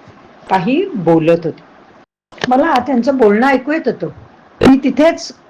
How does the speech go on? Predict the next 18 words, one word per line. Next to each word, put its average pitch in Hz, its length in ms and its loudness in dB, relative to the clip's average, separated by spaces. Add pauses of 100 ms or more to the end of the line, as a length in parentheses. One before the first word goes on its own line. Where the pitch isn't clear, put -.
कुठेतरी 320 360 -2
उभा 311 280 2
होतो. 320 280 -4 (720)
कदाचित 269 560 0 (120)
त्या 269 120 2
गृहस्थांना 226 840 0 (360)
हे 262 120 0
माहीत 285 300 0 (100)
नसावं, 254 400 0 (680)
अर्थात 262 320 0 (100)
मी 240 160 -2
पण 349 300 -4
सहजच 349 640 -2
उभा 160 120 -2
होतो. 147 280 -6 (800)
भक्त 208 340 0
लोक 233 380 0
आप्पांच्या 262 720 0